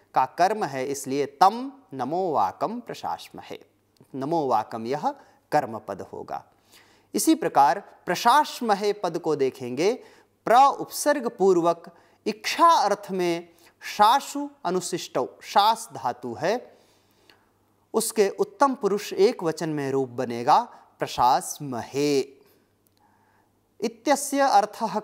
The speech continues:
कः? तर्हि निर्दिशामः, हम निर्दिष्ट करते हैं, यह इसका अर्थ होगा। विंदेम,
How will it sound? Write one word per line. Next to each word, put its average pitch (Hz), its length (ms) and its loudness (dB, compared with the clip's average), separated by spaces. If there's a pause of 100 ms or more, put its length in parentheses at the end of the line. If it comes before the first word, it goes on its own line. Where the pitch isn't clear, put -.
कः? 202 520 4 (720)
तर्हि 190 440 -2 (180)
निर्दिशामः, 170 1080 0 (920)
हम 220 600 -2
निर्दिष्ट 170 520 -6
करते 101 400 -8
हैं, 247 400 -12
यह - 260 -4
इसका - 440 -16
अर्थ - 260 -18
होगा। - 420 -20 (300)
विंदेम, 220 840 4